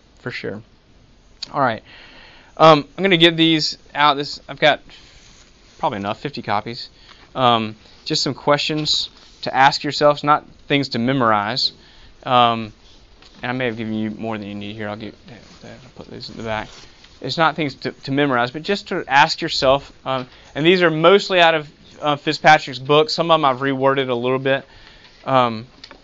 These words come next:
I mean, but, and by the way, I don't just love everything she has to say. I think it's really good, but you just have to adapt it to your own situation if you, if you do. I would recommend it, but you have to adapt it. Um, I wanna, um,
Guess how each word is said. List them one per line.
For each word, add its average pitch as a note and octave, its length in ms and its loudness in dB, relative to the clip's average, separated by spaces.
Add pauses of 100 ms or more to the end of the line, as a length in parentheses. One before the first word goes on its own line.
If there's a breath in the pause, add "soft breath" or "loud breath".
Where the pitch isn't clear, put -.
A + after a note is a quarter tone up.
(440)
I D#3 60 4
mean, D#3 100 6
but, D#3+ 180 8
and D#3 160 0
by F3 120 10
the E3+ 60 6
way, D3 140 4
I D3 100 4
don't E3 220 2
just C3+ 180 -6
love B2+ 520 2
everything C3+ 340 -4
she C3+ 140 -4
has B2+ 140 0
to B2 40 -10
say. C3 240 0
I B2+ 40 0
think C#3+ 180 -8
it's A2 100 -12
really A#2+ 280 2
good, B2+ 380 2 (380 loud breath)
but E3 120 -10
you G#3 100 0
just G#3 100 -2
have F#3 140 0
to D3+ 80 0
adapt B2+ 360 4
it A#2 100 -12
to - 80 -8
your A#2 120 -2
own A2 100 -4
situation G#2+ 500 -6
if G2+ 120 -14
you, - 120 -12
if - 120 -14
you A#2 60 -8
do. A2+ 140 -2
I B2+ 120 6
would C#3 200 2
recommend C3+ 420 2
it, F#2+ 120 -14
but A#2+ 160 -14
you B2+ 60 -12
have A#2 120 -12
to A2 80 -10
adapt G#2 320 -14
it. - 100 -18 (640 loud breath)
Um, C#3 160 0
I D3+ 60 -2
wanna, G3+ 280 2
um, C#3 460 -4